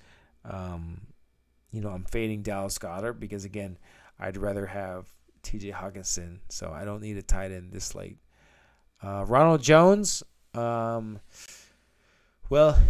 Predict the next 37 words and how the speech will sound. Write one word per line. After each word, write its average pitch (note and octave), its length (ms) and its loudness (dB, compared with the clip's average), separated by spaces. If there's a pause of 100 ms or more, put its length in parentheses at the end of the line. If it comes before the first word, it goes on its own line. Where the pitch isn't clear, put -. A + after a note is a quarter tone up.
since C3 300 -6
I B2+ 80 2
said D#3+ 280 6
we're D#3 100 10
going D3+ 180 8
with C#3+ 140 6
Gio C#3+ 340 8
Bernard C#3 360 10
this C3+ 260 0
year, C3+ 380 4
we're A2+ 180 -6
gonna A2+ 180 -2
pass A2+ 360 10
on A2 140 -4
Ronald G#2 320 -6
Jones, G2 480 -8
and G#2 160 -10
we're G2+ 80 -8
just G2 200 -8
gonna F#2+ 160 -8
invest F#2+ 440 -8
our F2+ 80 -8
money F#2+ 340 -8
in F#2+ 140 -6
Gio G2 460 -4
later G2 280 -6
in F#2+ 80 -10
drafts G2 520 -8
and, G2+ 280 -14
and G2 200 -12
just G2 180 -10
hope G2+ 280 -8
that G2+ 160 -6
he G#2 140 -2
becomes G2+ 580 -8
the G2 160 -14
back. F#2 400 -12